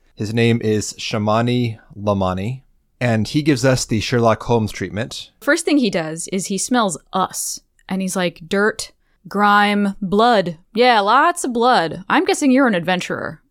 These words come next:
Speaker 2: We're like, "Oh, yeah." So he calls us out right away. We present him with the, the order for the wine that Vice Ket gave us. He's like, "Let me guess. This is gonna be a request for my finest vintage, am I right?"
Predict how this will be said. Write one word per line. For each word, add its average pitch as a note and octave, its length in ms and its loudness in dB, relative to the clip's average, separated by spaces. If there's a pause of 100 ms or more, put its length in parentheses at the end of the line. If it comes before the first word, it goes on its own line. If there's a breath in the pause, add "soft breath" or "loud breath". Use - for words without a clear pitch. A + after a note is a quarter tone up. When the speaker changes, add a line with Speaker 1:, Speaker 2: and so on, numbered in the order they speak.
(160)
Speaker 2:
We're G3 100 -10
like, G3 140 -12
"Oh, C#4+ 140 -2
yeah." C4+ 260 0
So - 120 -12
he B3 120 0
calls C4+ 240 0
us A3 120 -8
out G3 160 0
right F3+ 120 -2
away. E3+ 280 -4 (400)
We G#3+ 460 0
present A3 400 0
him G3 220 0
with F#3+ 280 -2
the, F3 420 -6
the E3+ 140 -4
order G#3 220 4
for G3 100 -8
the F3 80 -6
wine E3+ 340 0
that - 240 -4
Vice D#3 320 -6
Ket - 220 -8
gave D3+ 180 -10
us. F#3 220 -8 (500)
He's G3 120 -6
like, G3 120 0
"Let B3 180 4
me D4 100 4
guess. G3+ 460 0 (440 loud breath)
This E3 180 -12
is D3+ 60 -14
gonna E3+ 200 -6
be F3 140 -4
a E3 60 -2
request F3+ 380 -6
for G#3+ 80 -8
my A#3 140 -4
finest C4 920 0
vintage, C4+ 560 0
am G3+ 120 -4
I G3+ 80 -4
right?" G#3+ 420 -2